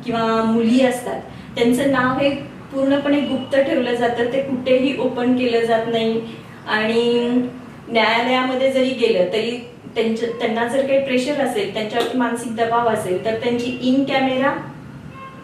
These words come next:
अं, साक्ष घेतली जाते. त्याचबरोबर, अ, जो कोण गुन्हेगार असेल, आरोपी असेल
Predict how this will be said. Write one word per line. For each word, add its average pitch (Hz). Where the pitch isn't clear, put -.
अं, 190
साक्ष -
घेतली 202
जाते. 180
त्याचबरोबर, 247
अ, 208
जो 240
कोण 254
गुन्हेगार 247
असेल, 214
आरोपी 226
असेल 185